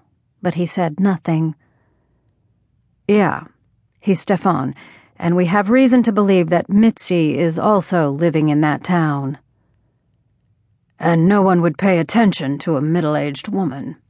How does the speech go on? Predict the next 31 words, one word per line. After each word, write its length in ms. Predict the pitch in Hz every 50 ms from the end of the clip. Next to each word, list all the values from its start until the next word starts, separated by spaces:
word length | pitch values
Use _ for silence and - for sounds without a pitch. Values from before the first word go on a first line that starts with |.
| _ _ _ _ _ _ _ _ _ _ _ _ -
"Right." 500 | - 226 247 247 190 143 117 - - - _ _ _ _ _ _ _ _ _ _ _ _ _ _ _ _ _ _ - -
The 100 | - 254
captain 360 | - 294 285 269 - 262 233
slid 280 | 202 - - 214 202 175
the 80 | 185 -
folder 360 | - 220 196 196 170 175 170
across 360 | 165 - - 190 175 165 -
the 100 | - 180
table 320 | 165 - 196 170 160 165
to 140 | 160 - 170
Mike. 500 | 175 180 180 170 165 160 151 - - - _ _ _ _ _ _ _ _ _ _ _ _ _ _ _ _ _ _ -
"We 120 | 190 233
don't 160 | 269 302 311
know 100 | 302 285
what's 240 | 254 262 262 262 -
going 320 | - 254 247 240 226 226
on 320 | 226 226 220 208 185 165 156
or 100 | 151 156
why 500 | 156 165 196 214 226 247 254 254 254 247 -
two 280 | - - 233 233 226
major 340 | 220 214 208 208 175 190 185
criminals 540 | 170 - - 220 214 190 175 151 139 135 156
are 100 | 156 151
there, 300 | 151 156 156 151 151 151 - - - - -
so 160 | - - 202 185
we 160 | 170 185 185
need 260 | 190 208 233 247 214
someone 380 | - - 240 226 214 214 202 175
to 60 | 170
find 360 | - - 196 190 190 185 185
out. 380 | 190 190 180 151 139 - -